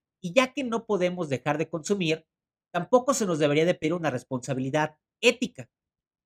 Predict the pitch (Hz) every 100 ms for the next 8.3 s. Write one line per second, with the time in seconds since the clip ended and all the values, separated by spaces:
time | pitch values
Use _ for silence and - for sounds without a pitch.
0 | _ _ _ _ 208 214 220 254 269 -
1 | - 226 226 _ - 196 233 233 190 160
2 | 151 151 156 175 190 190 139 123 - 269
3 | - - _ _ _ _ _ 143 156 147
4 | 220 214 147 - _ _ _ - 175 196
5 | 190 196 202 185 180 190 156 160 170 165
6 | 165 160 160 156 143 135 139 165 170 147
7 | 147 _ - 131 139 143 139 135 160 208
8 | 185 135 143